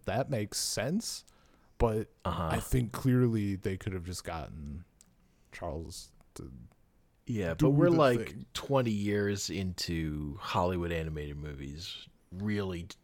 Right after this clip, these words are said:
Speaker 2: casting this way.
Speaker 1: Yeah, I know, but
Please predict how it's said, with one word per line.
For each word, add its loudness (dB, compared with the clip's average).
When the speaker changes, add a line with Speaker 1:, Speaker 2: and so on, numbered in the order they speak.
Speaker 2:
casting -2
this -8
way. -6
Speaker 1:
Yeah, 6
I 0
know, -6
but -12